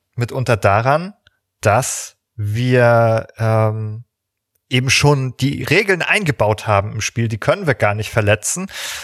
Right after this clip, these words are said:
äh, zumindest selten, außer wenn wir von Glitches sprechen. Und dann kann man einfach ausprobieren im Zweifel. Man kann gucken, was die Tasten machen und wie das Spiel darauf reagiert, wenn man sie drückt.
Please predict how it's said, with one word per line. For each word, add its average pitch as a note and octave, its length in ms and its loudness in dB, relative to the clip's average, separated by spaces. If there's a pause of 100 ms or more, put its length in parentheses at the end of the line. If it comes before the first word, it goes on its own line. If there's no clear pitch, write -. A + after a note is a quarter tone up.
(220)
äh, C3+ 640 2 (100)
zumindest B2+ 520 -4
selten, A#2+ 420 0
außer A#2+ 320 0
wenn A#2 160 2
wir A2+ 80 4
von G#2+ 220 2
Glitches - 320 0
sprechen. A2 420 -2 (840)
Und A#2+ 560 0 (720)
dann A2 120 0
kann A2 160 2
man C3 80 4
einfach B2+ 220 2
ausprobieren G2 680 2
im - 140 -4
Zweifel. G2+ 440 0
Man G#2 120 -2
kann A2 160 -4
gucken, C#3+ 300 0
was A#2 140 2
die G#2+ 100 2
Tasten - 380 -2
machen B2+ 340 -2
und D#3+ 160 -8
wie D#3+ 80 -4
das D#3 100 -2
Spiel - 220 0
darauf D#3+ 320 2
reagiert, E3+ 400 0
wenn G#2+ 100 0
man G2 120 0
sie F#2+ 100 0
drückt. - 480 -4